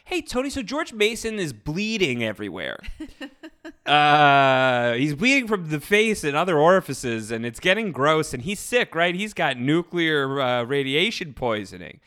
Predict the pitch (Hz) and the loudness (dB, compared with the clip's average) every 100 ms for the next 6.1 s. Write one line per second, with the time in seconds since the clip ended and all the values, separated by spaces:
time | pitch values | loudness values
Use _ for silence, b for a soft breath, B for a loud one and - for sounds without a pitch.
0 | b b b - 110 107 104 107 104 110 | b b b -8 -4 -2 -2 -2 -2 -2
1 | 117 135 123 - b - - - 233 - | -4 -8 -8 -12 b -12 -10 -10 -10 -10
2 | - - - 175 202 190 _ - 139 139 | -14 -12 -10 -10 -12 -14 _ -20 -14 -6
3 | 190 202 196 196 b b - 196 240 285 | -2 0 0 -2 b b -4 -2 -2 -2
4 | 185 123 - 113 - 104 90 78 87 90 | -2 -4 -6 -10 -8 -8 -8 -12 -12 -16
5 | - 101 104 104 110 143 117 98 104 110 | -14 -8 -8 -6 -6 -4 -6 -8 -8 -8
6 | 151 | -8